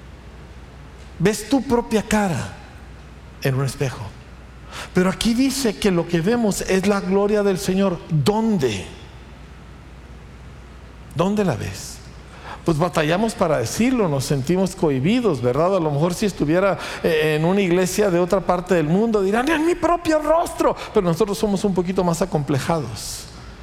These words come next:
Y eso nos da poquita pena decir. Pero es lo que está diciendo. Dice, tú miras en el espejo, tú estás viendo tu rostro en el espejo, pero lo que ves es la gloria del Señor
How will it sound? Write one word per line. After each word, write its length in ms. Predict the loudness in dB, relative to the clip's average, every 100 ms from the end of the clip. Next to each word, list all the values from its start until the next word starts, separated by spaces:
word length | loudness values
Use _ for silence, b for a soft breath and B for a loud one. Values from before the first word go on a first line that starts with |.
| B B -20 -6 0
Y 120 | 0
eso 200 | 0 0
nos 180 | 2 0
da 80 |
poquita 420 | 0 -2 -2 0 0
pena 260 | 0 0
decir. 420 | 0 0 0 -2 -4 -12 -18 -18 -18 -18 -18 -18 -18 -18 -20 -20 -18 -20 -20 -20 -4
Pero 180 | 0 2
es 40 |
lo 80 | 0
que 60 | -2
está 180 | 0
diciendo. 560 | 2 0 -2 -2 -2 -4 -6 -14 -18 -18 -18 -4
Dice, 180 | 0 2
tú 180 | 2 4
miras 460 | 4 4 2 2
en 100 | 2
el 140 | 2 0
espejo, 540 | 2 2 2 0 0 B B 0
tú 80 | 2
estás 280 | 4 2
viendo 300 | 2 2 2
tu 160 | 0 0
rostro 420 | 2 0 0 0
en 60 | 2
el 100 | 2
espejo, 320 | 2 2 2
pero 220 | 2 2
lo 120 | 0 -2
que 140 | -2
ves 540 | 0 0 -2 -6 -10 -12 B B B -4
es 180 | -2 2
la 140 | 2 0
gloria 500 | 0 2 2 2 2
del 160 | 0
Señor 540 | 0 -2 0 0 -2